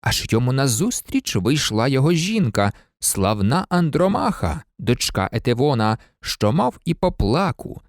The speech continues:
та ще й і поплацькі хтиви, і царем був славних кілікійців. Його рідна дочка за Ектором була,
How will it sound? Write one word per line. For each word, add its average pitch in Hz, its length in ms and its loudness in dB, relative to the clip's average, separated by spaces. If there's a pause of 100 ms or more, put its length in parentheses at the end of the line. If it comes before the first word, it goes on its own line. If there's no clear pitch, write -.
(140)
та 107 120 0
ще 117 220 0
й 127 100 -2
і 143 80 0
поплацькі 147 760 0
хтиви, 131 800 0 (320)
і 127 120 4
царем 208 480 0
був 160 280 0
славних 110 600 0
кілікійців. 117 1000 0 (580)
Його 92 380 2
рідна 113 300 0
дочка 139 460 0
за 160 180 0
Ектором 113 560 0
була, 123 400 2